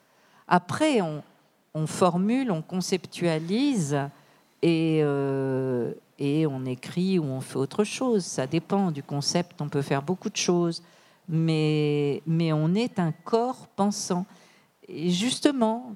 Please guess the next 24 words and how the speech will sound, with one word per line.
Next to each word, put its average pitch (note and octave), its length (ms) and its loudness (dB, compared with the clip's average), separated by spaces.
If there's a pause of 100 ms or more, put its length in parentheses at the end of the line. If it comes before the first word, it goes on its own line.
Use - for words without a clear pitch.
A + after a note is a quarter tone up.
(160)
dans F3+ 160 4
nos G3+ 180 4
vies G#3+ 540 0
où F3+ 260 0 (1160)
quand G#3 140 2
même A#3 460 2
on F#3 200 -4
est F#3 180 -4
très A#3 340 0
asservi G#3+ 920 0
à E3+ 140 0
être F3 240 -4
assis, G#3 560 0
à F3 80 0
regarder F3 480 -2
un F#3+ 140 4
écran, G#3 560 0
à D#3+ 100 2
ne D#3+ 120 0
pas G3+ 220 0
bouger G3+ 560 0
pendant E3 400 0
des E3+ 380 0
heures, G#3 520 -2